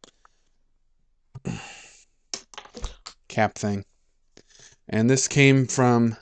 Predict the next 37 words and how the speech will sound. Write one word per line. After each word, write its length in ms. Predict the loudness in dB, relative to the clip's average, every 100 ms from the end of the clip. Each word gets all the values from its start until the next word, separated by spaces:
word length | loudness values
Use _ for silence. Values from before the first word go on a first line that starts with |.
| -14
the 220 | -12 -4
U 160 | -2 -2
K, 420 | 0 2 0 -4 _ _ _ _ _ _ _ _ _ _ -8
and, 480 | -4 -2 0 2
uh, 300 | 4 4 2 -2 -10
you 140 | -10 -8
can 100 | -6
probably 240 | -4 -4
see 300 | -4 -4 -2
right 180 | -2 -2
here. 260 | -4 -6 -8 _ _ _ _ _ _ _ _ _ 0
Dark 180 | 0
Knight 180 | 2 0
Rises 520 | 2 2 2 -2 -6 -8
movie 260 | -4 -4
poster. 460 | -2 -4 -4 -6 -8 _ _ _ _ _ -10
So 180 | 2 4
I'm 100 | 6
not 120 | 6
gonna 120 | 6
roll 220 | 6 6
it 80 | 6
out 160 | 4 2
with 160 | 0
this, 240 | -2 -2 0
uh, 100 | 2
webcam. 480 | 2 0 -2 -2
I'm 140 | 0 0
gonna 240 | 0 -2 -6 _ -20 -20 -20 0
roll 260 | 6 6
it 20 | 6
out 100 | 6
on 100 | 4
my 140 | 2
bed 440 | 0 2 4 4 4
and 120 | 2
then 240 | 0 -2